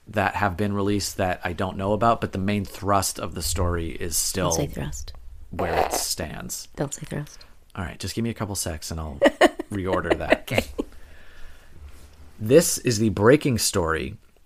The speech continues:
Speaker 1: of the disappearance of Irene Gakwa. Irene was born and raised in Kenya,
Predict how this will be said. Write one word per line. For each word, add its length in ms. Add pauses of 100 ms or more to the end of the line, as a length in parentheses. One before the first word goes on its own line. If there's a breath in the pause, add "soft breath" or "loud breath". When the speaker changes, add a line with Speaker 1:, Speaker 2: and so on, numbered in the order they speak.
(160)
Speaker 1:
of 180
the 140
disappearance 800 (100)
of 320
Irene 640
Gakwa. 460 (2000 loud breath)
Irene 520
was 180
born 380
and 160
raised 260
in 120
Kenya, 580